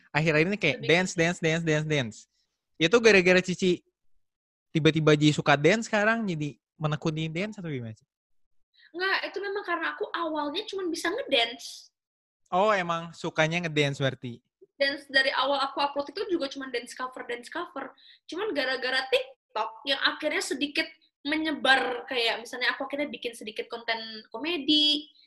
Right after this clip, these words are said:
Speaker 2: bikin konten transisi sedikit, kayak gitu-gitu loh. Cuman
Speaker 1: Hmm.
Speaker 2: memang awalnya adalah aku dancer. Kamu tahu ini nggak? <laughs> Sedikit mau nyombong dikit nih. Walaupun nggak
Speaker 1: Wih.
Speaker 2: apa-apa,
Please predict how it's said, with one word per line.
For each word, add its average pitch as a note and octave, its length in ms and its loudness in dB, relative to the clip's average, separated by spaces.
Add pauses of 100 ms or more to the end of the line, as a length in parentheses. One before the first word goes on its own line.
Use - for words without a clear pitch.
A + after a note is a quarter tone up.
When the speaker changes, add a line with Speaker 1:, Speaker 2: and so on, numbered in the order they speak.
(200)
Speaker 2:
bikin A3 240 -4
konten A3 320 -6
transisi A3 400 -8
sedikit, D4+ 640 2
kayak G#3+ 160 -4
gitu-gitu G#3+ 320 -4
loh. F#3 240 -2
Cuman D#4+ 260 2
Speaker 1:
Hmm. F#4 60 0
Speaker 2:
memang C#4+ 240 0 (800)
awalnya B3 560 6
adalah C#4 320 4 (240)
aku - 240 -2
dancer. A3+ 400 0 (560)
Kamu A4+ 240 8
tahu F#4+ 240 8
ini G4 240 10
nggak? A#3+ 120 6
<laughs> C#4 240 0
Sedikit B3 280 -4
mau A3 80 -4
nyombong A3 320 -2
dikit A3 320 -8
nih. - 80 -16 (160)
Walaupun A3 320 4
nggak A#3+ 80 8
Speaker 1:
Wih. A3+ 160 6
Speaker 2:
apa-apa, - 220 -8